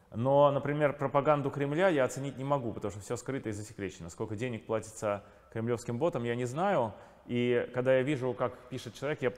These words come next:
не могу даже понять, он пропагандист или он пишет правду с нашей стороны.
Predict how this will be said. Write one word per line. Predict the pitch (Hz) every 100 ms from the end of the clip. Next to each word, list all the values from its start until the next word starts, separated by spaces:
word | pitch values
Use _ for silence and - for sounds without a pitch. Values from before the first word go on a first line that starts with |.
| -
не | 131
могу | 127 131 147
даже | 123 113
понять, | 123 135 127
он | 117 110
пропагандист | - - 107 117 143 165 120
или | 113
он | 113
пишет | 117 113 -
правду | 120 101 92 - -
с | - -
нашей | 127 101
стороны. | - 76 62